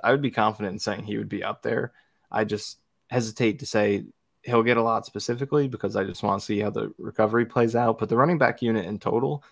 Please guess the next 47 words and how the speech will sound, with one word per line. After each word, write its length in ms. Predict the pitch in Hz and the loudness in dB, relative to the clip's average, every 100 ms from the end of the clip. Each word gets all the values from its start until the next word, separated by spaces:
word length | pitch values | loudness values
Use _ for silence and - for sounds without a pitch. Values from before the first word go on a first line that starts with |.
| _ - | _ -6
I 80 | |
think 200 | 131 147 | 0 4
we 100 | 123 | 6
will 140 | 110 113 | 6 6
see 140 | - | 4
a 20 | |
lot 140 | 101 95 | 4 4
of 60 | |
those 160 | 98 101 | 4 -4
targets. 440 | - 98 - - | -2 -2 -4 -4
And 200 | 101 104 - _ _ _ _ - | -2 -2 -6 _ _ _ _ -8
it, 320 | 85 - 131 | -8 -6 0
the 80 | 147 | 4
reason 260 | 233 269 | 6 6
you 80 | 208 | 4
mentioned, 340 | 147 143 123 | 4 4 2
I 60 | 113 | -2
think, 240 | - 113 | 0 0
is 220 | 104 107 95 | 2 2 2
why 160 | 95 | 0
they 120 | 92 | 0
get 140 | - 104 | -4 -4
a 60 | |
lot 120 | 95 90 | -4 -8
of 120 | - | -4
targets. 420 | 104 101 92 - | -4 -4 -6 -12
It's 120 | 113 | -12
because 340 | - 113 113 110 | -10 -4 -2 4
Rodgers 480 | 117 147 165 151 | 6 6 4 0
is 140 | 131 107 | -2 -2
a 40 | |
guy 320 | 104 101 101 | 0 2 0
who 340 | 95 101 98 104 _ _ _ _ _ | -2 -4 -4 -6 _ _ _ _ _
is 100 | 110 | 0
very, 380 | 135 147 135 113 - - | 6 8 8 4 -6 -6
a-, 140 | 117 - | -4 0
as 140 | 131 | 0
aggressive 460 | 127 120 139 151 139 | 0 2 2 2 4
as 180 | 120 - | 4 2
he 100 | 110 | 2
will 220 | 107 113 | 4 4
be, 400 | 107 107 123 139 | 2 0 0 -2
he's 220 | - 113 110 | -4 -2 2
also 320 | 113 - 104 | 2 2 2
very 260 | 104 107 | 4 4
willing 320 | 104 101 104 107 | 2 0 -4 -6
to 220 | 101 120 | -6 -6